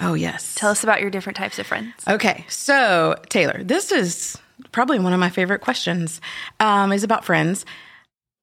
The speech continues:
Speaker 1: I think that we all have some of the same kind of friends.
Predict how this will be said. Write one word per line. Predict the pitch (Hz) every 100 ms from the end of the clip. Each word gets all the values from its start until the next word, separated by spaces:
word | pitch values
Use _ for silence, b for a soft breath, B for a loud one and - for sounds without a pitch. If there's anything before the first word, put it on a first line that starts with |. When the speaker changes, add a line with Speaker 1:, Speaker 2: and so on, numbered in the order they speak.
| -
Speaker 1:
I | 208 320 381
think | 262 233 240
that | 196
we | 180
all | 185 190
have | 208 196
some | 214 196
of |
the | 180
same | 170 180 165
kind | 170 165
of |
friends. | - 143 151 -